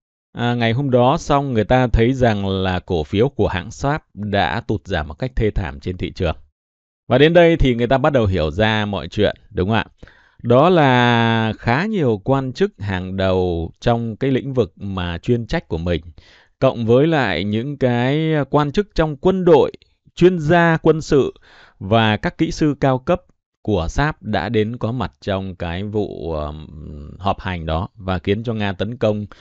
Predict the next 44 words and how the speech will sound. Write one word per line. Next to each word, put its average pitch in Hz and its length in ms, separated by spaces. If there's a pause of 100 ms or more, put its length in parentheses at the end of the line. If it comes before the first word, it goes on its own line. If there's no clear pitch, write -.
(240)
ờ, 98 200
khiến 107 280
cho 113 140
tổn 71 200
thất 123 180
rất 127 180
lớn 98 220
đó. 95 280 (500)
Thế 170 120
thì 151 120
sau 160 260
khi 156 340
mà 135 180
vụ 107 200
tấn 120 200
công 135 260
đó 117 340
thì 104 160
ngay 110 200
lập 104 140 (100)
tức 185 180 (100)
là 101 640
cái 104 160
cổ 107 180
phiếu 104 220
nó 123 100
rơi 113 240
xuống 107 220
như 120 100
này, 98 300
bởi 98 360
vì 98 300
là 95 440
những 101 280 (200)
thông 127 200
tin 117 260
về 98 160
việc 95 260
là 92 80
các 135 220
quan 110 140
chức 135 160
của 80 140
Saab 131 260